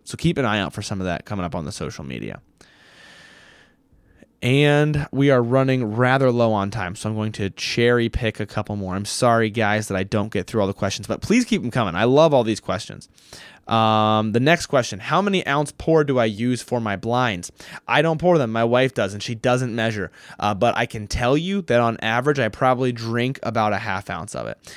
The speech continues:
If she pours more than that, then a lot of times that ends up going down the drain. Sorry, I,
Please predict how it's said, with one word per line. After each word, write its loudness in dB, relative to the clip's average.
If 0
she -2
pours 2
more 4
than 0
that, 0
then 2
a 0
lot 4
of -2
times -6
that -4
ends -6
up -8
going -8
down -6
the -8
drain. -12
Sorry, 2
I, 0